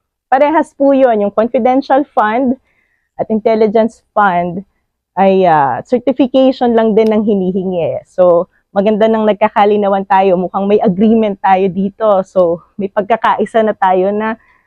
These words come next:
tama, dapat kapag pera ng bayan, hindi sapat ang certification audit lang para ipaliwanag kung paano ginagasta ang pera ng bayan. So,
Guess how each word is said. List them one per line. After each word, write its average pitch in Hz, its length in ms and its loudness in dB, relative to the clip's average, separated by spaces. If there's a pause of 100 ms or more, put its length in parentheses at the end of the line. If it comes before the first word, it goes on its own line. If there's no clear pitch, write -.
(300)
tama, 381 400 2
dapat 302 400 0
kapag 285 320 -2
pera 285 240 0
ng 254 160 0
bayan, 190 400 2
hindi 254 400 2
sapat - 480 -2 (800)
ang 233 160 -2
certification 233 960 0
audit 180 400 0
lang 165 400 -2 (480)
para 277 400 2
ipaliwanag 180 1040 -2 (300)
kung 226 160 -2
paano 226 800 -2
ginagasta 185 1040 -2 (400)
ang 190 160 -2
pera 175 400 0
ng 160 240 -4
bayan. 151 560 -6 (400)
So, 202 560 2